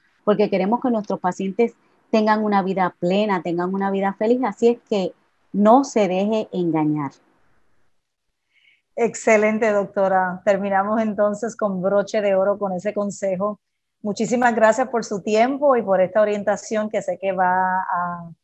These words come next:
Speaker 2: llegar a personas que sí lo necesitan. Muchísimas gracias, doctora.
Speaker 1: Gracias, gracias a ti por la oportunidad.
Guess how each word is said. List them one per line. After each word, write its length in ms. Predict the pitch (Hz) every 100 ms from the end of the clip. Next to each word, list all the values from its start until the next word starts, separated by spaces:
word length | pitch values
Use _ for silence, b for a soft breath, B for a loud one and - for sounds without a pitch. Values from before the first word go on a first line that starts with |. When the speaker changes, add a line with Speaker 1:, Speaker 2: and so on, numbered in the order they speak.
| _ _
Speaker 2:
llegar 500 | 214 208 202 214 220
a 280 | 202 180 175
personas 560 | - 185 185 247 247 233
que 100 | 196
sí 200 | - 190
lo 100 | 180
necesitan. 640 | 180 175 175 170 165 175
Muchísimas 420 | 185 202 202 254
gracias, 300 | 240 214 220
doctora. 320 | 202 - 180 180
Speaker 1:
Gracias, 180 | - _ _ -
gracias 640 | 196 208 185 185 208 202 202
a 120 | 185
ti 200 | 170 170
por 120 | 175
la 120 | 165
oportunidad. 680 | 160 160 - 165 156 156 -